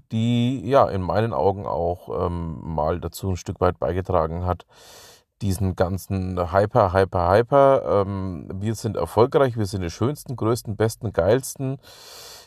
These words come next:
auch mal aufzuzeigen, so von wegen, ja, es ist, es mag eine gewisse Zeit lang funktionieren oder aber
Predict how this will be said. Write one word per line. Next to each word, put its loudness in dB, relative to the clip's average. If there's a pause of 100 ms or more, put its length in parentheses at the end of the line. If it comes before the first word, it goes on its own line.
(140)
auch 4
mal 8
aufzuzeigen, 0
so -12
von -4
wegen, -4
ja, 2
es -6
ist, -14
es -14
mag 4
eine -4
gewisse -6
Zeit 2
lang -2
funktionieren -2
oder 4
aber 2